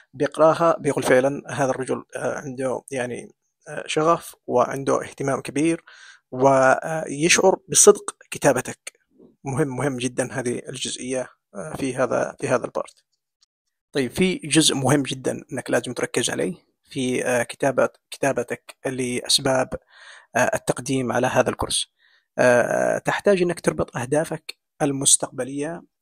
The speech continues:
بأخذك لهذه الدورة وحصولك على هذه المنحة، آه، ودخولك لهذا ال-، البروجرام. طيب،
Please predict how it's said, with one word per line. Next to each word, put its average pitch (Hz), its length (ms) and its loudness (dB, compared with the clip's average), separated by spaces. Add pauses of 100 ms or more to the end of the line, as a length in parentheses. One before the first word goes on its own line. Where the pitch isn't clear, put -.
بأخذك 135 1300 -4
لهذه 131 240 -4
الدورة 135 340 -6
وحصولك 123 500 -4
على 123 120 -2
هذه 123 200 -8
المنحة، 117 440 -10 (260)
آه، 101 100 -14
ودخولك 143 520 -4
لهذا 120 220 -4
ال-، - 160 -8
البروجرام. - 560 -8 (680)
طيب، 120 680 -4